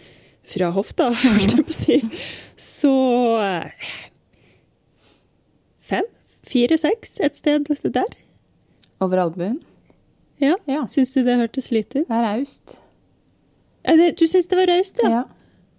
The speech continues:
Speaker 1: Ja, hvor mye
Speaker 2: Så
Speaker 1: pleier du å legge til?
Speaker 2: Jeg s-, altså, seks centimeter, det er jo, kan jo være litt vidde på det ermet. Ehm,
Speaker 1: Ja.
Speaker 2: men, eh, jeg tar jo bare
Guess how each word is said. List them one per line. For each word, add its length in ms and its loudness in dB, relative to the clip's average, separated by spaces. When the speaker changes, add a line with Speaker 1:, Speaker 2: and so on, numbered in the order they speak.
Speaker 1:
Ja, 180 4
hvor 260 2
mye 220 4
Speaker 2:
Så 100 2
Speaker 1:
pleier 200 4
du 80 2
å 100 4
legge 220 0
til? 160 0
Speaker 2:
Jeg 120 -2
s-, 300 -20
altså, 240 -4
seks 420 -8
centimeter, 640 -6
det 100 -4
er 300 -4
jo, 200 -4
kan 300 -8
jo 200 -4
være 300 -4
litt 220 -6
vidde 320 -4
på 160 -10
det 80 0
ermet. 380 -4
Ehm, 380 -2
Speaker 1:
Ja. 240 2
Speaker 2:
men, 540 2
eh, 400 0
jeg 260 2
tar 260 0
jo 60 0
bare 420 -2